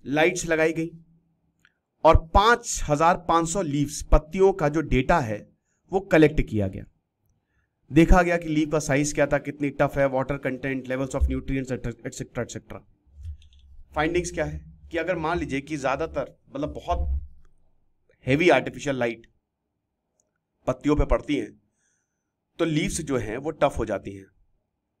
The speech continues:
और अब जब टफ हो जाएंगी तो इंसेक्ट्स उनको खा लेंगे,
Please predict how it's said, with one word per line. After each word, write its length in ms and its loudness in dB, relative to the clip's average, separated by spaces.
और 120 6
अब 200 -2
जब 220 2
टफ 160 0
हो 60 -2
जाएंगी 220 -2
तो 120 -2
इंसेक्ट्स 340 -2
उनको 200 -4
खा 160 -2
लेंगे, 360 -6